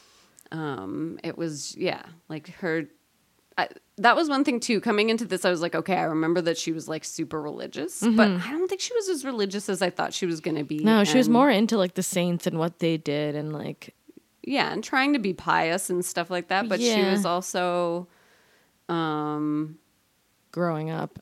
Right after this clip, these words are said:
Speaker 2: <laughs> and just, you know.
Speaker 1: Yeah, she was also just a normal teenager
Speaker 2: Yeah.
Speaker 1: who liked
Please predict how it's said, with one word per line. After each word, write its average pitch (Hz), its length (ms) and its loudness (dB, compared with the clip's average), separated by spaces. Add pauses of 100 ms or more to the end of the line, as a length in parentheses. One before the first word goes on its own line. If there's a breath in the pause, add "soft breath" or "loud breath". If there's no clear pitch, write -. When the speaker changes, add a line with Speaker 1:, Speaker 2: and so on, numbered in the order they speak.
Speaker 2:
<laughs> 175 200 0
and 202 160 4
just, - 360 2
you 262 120 6
know. 190 240 2 (380 loud breath)
Speaker 1:
Yeah, 330 300 4
she 277 160 -2
was 247 120 -4
also 269 200 -2
just 208 180 -6
a 226 60 0
normal 196 280 -2
teenager 175 460 -2
Speaker 2:
Yeah. 214 140 4
Speaker 1:
who 196 160 2
liked 175 480 -4